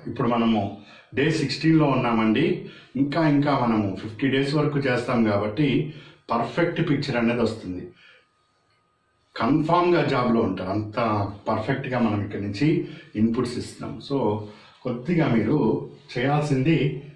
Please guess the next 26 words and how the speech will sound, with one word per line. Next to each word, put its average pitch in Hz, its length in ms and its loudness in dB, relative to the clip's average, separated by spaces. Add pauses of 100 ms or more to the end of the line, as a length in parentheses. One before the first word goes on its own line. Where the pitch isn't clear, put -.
(640)
కొద్దిగా 127 440 0 (420)
లిటిల్ 127 320 0
బిట్ 113 260 -2
చేయండి. 95 260 -2 (360)
ఒకవేళ 151 400 2
ఇక్కడ 185 200 2
నేను 156 300 4
ఏదైనా 143 340 4
రిపీటెడ్ 160 520 2
క్వశ్చన్ 139 300 0
అనిపిస్తుంటే 107 680 -2
నేను 143 260 2 (580)
ఈ 147 320 4 (120)
ప్రశ్నలు 165 380 2
తీయటం 190 300 2
కూడా 180 240 2
చాలాసేపు 156 340 2
పడుతుంది - 340 -6
నాకు. - 260 -14 (720)
ఏ 127 80 2 (100)
ఏరియాలో 135 420 4
ఇట్లా 135 180 0
ప్రశ్నలు, 123 420 -2
పాత 127 320 0
ప్రశ్నలు 127 360 -2
ఏమున్నాయి 123 400 2